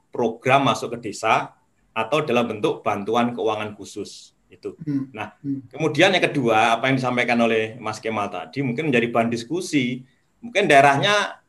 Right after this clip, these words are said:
Speaker 1: salah dalam memahami regulasi. Pasal seratus tujuh belas, seratus delapan belas P P empat tiga mengatakan bahwa pemerintah desa menyusun perencanaan pembangunan desa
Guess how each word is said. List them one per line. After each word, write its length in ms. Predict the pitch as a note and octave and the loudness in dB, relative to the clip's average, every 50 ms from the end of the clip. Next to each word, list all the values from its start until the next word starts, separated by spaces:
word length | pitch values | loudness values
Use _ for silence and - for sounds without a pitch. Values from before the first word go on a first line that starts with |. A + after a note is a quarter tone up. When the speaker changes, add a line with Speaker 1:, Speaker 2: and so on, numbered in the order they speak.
| _ _ | _ _
Speaker 1:
salah 480 | - - E3+ F3 F#3+ F#3+ F3+ D#3 D#3 D3+ | -4 0 2 4 4 4 4 2 2 2
dalam 240 | B2+ B2+ C#3 D3 D3 | 4 4 4 4 4
memahami 480 | C#3+ D3 - C3+ C3 C#3+ D3 D3+ D3+ | 4 2 2 2 2 4 4 4 4
regulasi. 640 | - B2 B2 B2 C3 C3 B2+ - - A2+ G#2 G2 - | 4 2 2 2 2 2 2 0 -2 -4 -6 -4 0
Pasal 480 | - C3 C3 C3 - E3 D3+ C#3+ B2+ A#2+ | 0 2 2 2 2 2 4 4 2 2
seratus 400 | - - D3+ D#3 D#3 - G#3+ - - | 0 0 0 0 2 2 2 2 2
tujuh 160 | C#3 C3+ C#3+ | -2 -2 -2
belas, 320 | C3 - A2+ B2+ B2+ B2 B2 | -4 0 2 2 2 2 2
seratus 240 | B2+ B2+ B2+ - B2 | 0 0 0 0 2
delapan 400 | A#2+ A#2 A2+ - A#2 A#2 A2+ - | 2 2 4 2 0 0 0 0
belas 400 | B2+ D3+ D3 B2 A#2 - - - _ _ _ _ _ _ _ _ _ | 2 2 4 4 2 0 -6 -16 _ _ _ _ _ _ _ _ _
P 240 | - D3+ D3 D3 D3 | 6 6 6 6 4
P 160 | - D3 C3+ | 4 2 4
empat 320 | C3+ C3 B2+ A#2+ A#2+ B2 A#2 | 4 4 2 2 0 0 -4
tiga 240 | A#2 - B2+ C#3+ | -2 0 0 2
mengatakan 640 | D#3 C#3+ B2+ A#2+ A2 - F#2+ F2+ - A#2 C3 C#3 C3 | 2 2 2 0 0 0 -4 -6 -4 -4 -4 -2 -4
bahwa 560 | G2+ F2 E2+ E2+ F#2+ G#2 A#2+ D3+ - - - _ _ _ _ _ _ - | -4 -6 -6 -2 0 2 2 2 0 -2 -8 _ _ _ _ _ _ -2
pemerintah 640 | E3+ E3+ F3 F3 E3+ F3 F3 E3 D#3+ - D#3+ D#3 D3 | 0 2 4 6 6 6 6 6 4 4 4 4 2
desa 420 | - A#2+ A2+ - - - B2 C#3+ D3+ | 0 0 -2 -2 0 2 4 4 4
menyusun 640 | D3+ D#3+ F3+ A#3 C#4+ C#4 C4+ - B3 A#3+ A3 G3+ G3 | 4 2 4 6 6 4 4 4 4 4 2 2 2
perencanaan 800 | F3 E3+ E3 D#3+ C#3+ D3 D3 C#3 C#3+ C#3+ - - D3+ D3 C#3 C#3 | 2 2 2 2 4 4 4 4 4 4 2 2 0 0 0 0
pembangunan 640 | C#3+ C3 B2 B2+ B2 A#2+ A#2+ A#2 A#2 A#2 A2+ A#2+ A#2+ | 0 2 4 4 4 6 4 4 2 2 0 0 -2
desa 560 | A#2 G2 F#2 - - C3 D3 F3 - D#4+ | -2 -4 -6 -4 0 2 2 2 2 -2